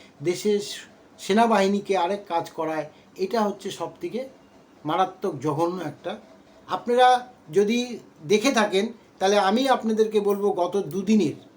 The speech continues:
মানে, গতকাল দশ তারিখ এবং ন তারিখ, দুদিনের, আহ, Ministry of External Affairs, Ministry of Defense এবং Ministry of, আহ, ডি-, আহ, Air Force, যেটা আমাদের, তাদের যে মহিলা, ওই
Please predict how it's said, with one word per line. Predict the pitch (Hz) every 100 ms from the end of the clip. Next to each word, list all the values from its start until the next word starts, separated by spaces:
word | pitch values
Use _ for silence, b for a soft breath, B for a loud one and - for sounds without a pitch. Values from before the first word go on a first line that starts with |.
| - _ - - - - - - -
মানে, | 160 175
গতকাল | 170 170 214 190 196 269 - -
দশ | 160 170 -
তারিখ | 190 214 214
এবং | 202 185
ন | 170 175
তারিখ, | 175 147 113 - _ - - -
দুদিনের, | 175 202 220 202 208 208 - - _ 165
আহ, | 165 165 160 160 - - - - 170
Ministry | 196 226 - 233
of | 220
External | 208 - 220 226
Affairs, | 208 196 202 220 - - - - _ _ -
Ministry | 190 220 - 226
of | 226 220 - 160
Defense | 151 208 254 - - _ -
এবং | 196 202
Ministry | 196 208 202 220
of, | 220
আহ, | 214 - - - 185 175 165 160 156 156
ডি-, | 170
আহ, | 175 160 165 196
Air | 214 214
Force, | 208 -
যেটা | 175 175 175 - 165
আমাদের, | 170 185 233 - B B -
তাদের | 180 185 240 208
যে | 214 226
মহিলা, | 208 170 190 202 208 202
ওই | 185